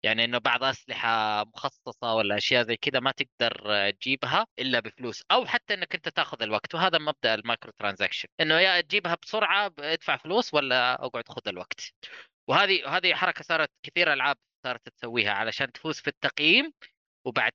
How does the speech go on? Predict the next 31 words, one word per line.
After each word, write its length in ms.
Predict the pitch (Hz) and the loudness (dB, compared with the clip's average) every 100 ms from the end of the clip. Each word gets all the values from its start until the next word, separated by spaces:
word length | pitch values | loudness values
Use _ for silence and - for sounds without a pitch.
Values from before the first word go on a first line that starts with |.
| - | -4
فترة 580 | 185 - 214 226 277 294 | -6 -6 0 4 4 2
تقعد 320 | 269 123 123 | -4 -2 2
إيش، 160 | 190 | 2
تنزل 480 | 139 127 117 - 120 | 0 -6 -6 -4 -6
لك 160 | 113 120 | -4 -6
المايكرو 340 | 107 104 104 | -4 -4 -4
ترانزاكشن 520 | - 101 95 98 - | -4 -4 -2 -4 -4
جوة 200 | 98 101 - | -4 -6 -6
اللعبة، 340 | 85 85 87 - - | -10 -10 -10 -14 -2
على 60 | 117 | 0
أساس 180 | 156 151 | 2 2
إنك 180 | 147 | 0
تقول: 280 | 160 170 226 | -2 0 4
"أوه، 180 | 269 277 | 6 6
ما 100 | 254 | 2
فيها 240 | 285 233 240 | 2 2 2
أي 200 | 262 214 | 0 -2
حاجة، 260 | 214 - | -2 -4
ما 60 | 160 | -8
فيها 120 | 220 | 0
أي 180 | 208 196 | 0 0
مشكلة"، 360 | 190 - - - | -4 -8 -12 -14
وبعد 200 | - 185 - | -2 0 0
فترة 220 | 202 175 | -6 -8
تنزل. 300 | 139 107 98 | -12 -12 -2
على 180 | 110 120 - | 2 2 4
في 120 | 202 | 2
أكثر 240 | - 165 | 2 -2
من 80 | 147 | 0
لعبة 280 | 147 147 135 | 2 0 0
نزلت 280 | 139 131 | -2 -4